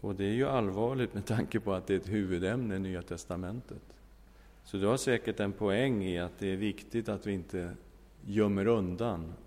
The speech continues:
ett så viktigt ämne, utan tar upp det i ljuset och talar om det tydligt och klart. Ehm, visst, det var många som missade honom. Och det är intressant om man ser på tre världsreligioner, judendom,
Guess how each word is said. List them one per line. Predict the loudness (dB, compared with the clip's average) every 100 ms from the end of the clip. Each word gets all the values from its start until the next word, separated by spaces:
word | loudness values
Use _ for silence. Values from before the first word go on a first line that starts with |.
| -10
ett | -10
så | -6
viktigt | -4 -2 -2 -4 -8 -4
ämne, | -2 -2 -2 -4
utan | -4 -6 -8
tar | -6 -6
upp | -2 -4 -4 -4
det |
i | -2
ljuset | 0 -2 -4 -10 -8
och | -10
talar | -4 -2 0 -2 -4
om | -6 -8
det | -10 -14 -18 -20 -20 -20 -20 -20 -20 -20 -20 -20 -20 -20 -2
tydligt | 2 2 2 -4
och | -6
klart. | -6 -8 -8 -14 -20 -20 -20 -20 -20 -20 -20 -20 -20 -18 -12 -6
Ehm, | -4 -2 -2 -4 -6 -10 -16 -14
visst, | 0 2 2 -4 -12 -6
det | 2
var | 6
många | 6 6
som | 4 2
missade | 2 2 2 2
honom. | 2 2 2 0 -2 -6 -12 -20 -20 -20 -20 -20 -20 -20 -20 -20 -20 -20 -20 -20 -16 -8
Och | 2
det | 4
är |
intressant | 6 4 4 4 4
om | 4
man | 2
ser | 2 2 2
på | 2 2
tre | 2 2 4 4
världsreligioner, | 4 2 2 2 4 4 4 4 4
judendom, | 4 2 2 0 2 2 2